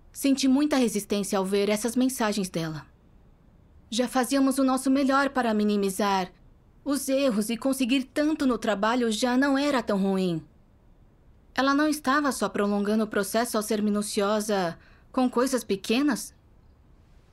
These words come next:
Nunca levei a sério suas sugestões, pensando que ela estava criando caso por nada e atrasando o nosso trabalho.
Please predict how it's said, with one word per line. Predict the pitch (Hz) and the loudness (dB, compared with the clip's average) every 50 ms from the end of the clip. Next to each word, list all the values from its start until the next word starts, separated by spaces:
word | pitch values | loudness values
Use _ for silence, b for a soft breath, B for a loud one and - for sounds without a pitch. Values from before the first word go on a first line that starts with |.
| - _ - - - - - - - - _ _ _ - _ - | -20 _ -20 -20 -20 -20 -20 -20 -20 -20 _ _ _ -20 _ -4
Nunca | - 277 302 330 320 311 277 | 0 0 0 0 0 0 0
levei | 262 226 202 214 208 208 | 0 0 0 0 0 0
a | 202 | -2
sério | 196 - - 220 208 214 208 208 202 202 202 | -4 -4 -2 0 0 0 0 0 -2 -2 -4
suas | 202 - - - 247 233 226 214 | -6 -8 -4 -2 0 0 0 -2
sugestões, | 220 - - 202 190 208 190 180 - - - 190 180 175 175 165 - - - - _ _ - - - - - - - - - - - - - - - _ | -2 -4 -4 -4 -2 -2 -2 -4 -4 -4 -4 -2 -2 -2 -2 -4 -6 -10 -12 -14 _ _ -20 -20 -20 -20 -20 -20 -20 -20 -20 -20 -20 -20 -20 -20 -12 _
pensando | - 269 262 254 - 285 285 262 262 254 | -2 0 0 0 0 0 0 0 0 0
que | - 254 | 0 0
ela | 240 240 | 0 0
estava | 233 226 - 247 226 240 226 | -2 -2 -2 -2 -2 -2 -2
criando | - 233 233 226 233 240 247 | -2 -2 0 0 0 0 0
caso | - 262 233 233 220 220 208 | 0 0 0 2 0 0 -2
por | - 285 269 | -2 -2 0
nada | 254 254 254 254 247 202 233 | 2 2 2 2 2 0 0
e | 240 | -2
atrasando | 226 226 - 262 247 220 214 240 233 220 | -2 -2 0 0 0 0 0 0 0 2
o | |
nosso | 214 208 196 - - | 0 0 -2 -4 -4
trabalho. | - 208 185 175 175 170 156 156 156 175 | -4 -2 -2 -2 -2 -4 -4 -4 -6 -10